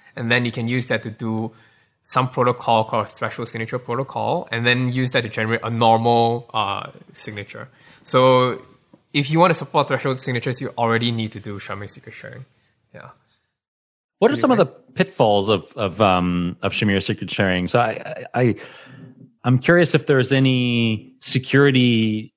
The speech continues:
Speaker 2: or sort of, like, threat model disadvantages of using this particular technology, and if you've thought about ways to mitigate those. Like,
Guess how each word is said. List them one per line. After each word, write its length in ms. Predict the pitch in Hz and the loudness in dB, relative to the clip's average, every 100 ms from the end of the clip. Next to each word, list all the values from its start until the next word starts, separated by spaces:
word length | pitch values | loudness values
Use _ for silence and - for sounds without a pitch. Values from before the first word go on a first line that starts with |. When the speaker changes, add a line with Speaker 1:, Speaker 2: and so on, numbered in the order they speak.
| _ _ | _ _
Speaker 2:
or 220 | 123 110 101 | -8 -6 -6
sort 140 | 120 | -6
of, 100 | 95 | -4
like, 100 | 98 - | -6 -4
threat 280 | - 139 | 0 2
model 260 | 117 117 110 | 4 2 2
disadvantages 760 | 104 - 95 101 101 98 95 | 0 0 4 4 4 2 0
of 80 | 95 | -2
using 440 | 87 104 101 107 98 | 0 2 2 2 0
this 120 | 95 | -2
particular 400 | 113 110 - 104 | -2 -4 -2 -4
technology, 960 | - 95 95 98 95 98 95 95 95 | -4 -4 -2 0 0 -2 -2 0 0
and 360 | 98 95 90 92 | 0 0 -2 -4
if 240 | 87 - | -6 -6
you've 160 | 101 85 | -4 -2
thought 240 | 104 95 | 2 2
about 280 | 92 87 87 | 2 0 0
ways 260 | 87 87 82 | 0 -2 -2
to 100 | 101 | -6
mitigate 380 | 90 92 87 - | -6 -4 -4 -2
those. 240 | 87 87 | -2 0
Like, 120 | 98 | -2